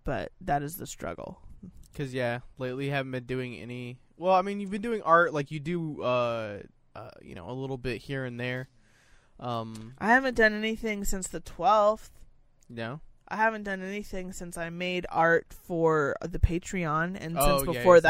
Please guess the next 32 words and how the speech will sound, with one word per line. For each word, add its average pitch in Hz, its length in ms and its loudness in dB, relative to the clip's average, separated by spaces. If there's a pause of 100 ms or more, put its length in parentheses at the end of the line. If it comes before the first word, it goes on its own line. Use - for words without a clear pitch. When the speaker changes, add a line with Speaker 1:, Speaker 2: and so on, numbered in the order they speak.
(160)
Speaker 2:
that's 180 60 4
Speaker 1:
I 185 60 0
Speaker 2:
true. - 100 -4
Speaker 1:
hadn't 160 200 -6
made 160 200 -8
anything. 156 500 -12 (260)
So - 140 -8
I - 20 -4
haven't 220 240 -4
been 214 180 -2
just 196 240 -6
free 208 240 -4
fucking 185 480 -4 (320)
making 170 300 -6
art. 165 240 2
Speaker 2:
You 196 80 0
haven't 233 160 -4
been 240 100 4
Speaker 1:
I've 226 140 12
Speaker 2:
doing 214 100 2
any 208 60 4
Speaker 1:
literally 220 460 12
had, 196 420 6
like, 170 240 6
one 190 320 -2
drawing 202 400 6
that 185 220 -6
started 190 500 6
for, 190 140 -4
like, 165 200 0
four 180 260 -8
weeks. 175 440 -12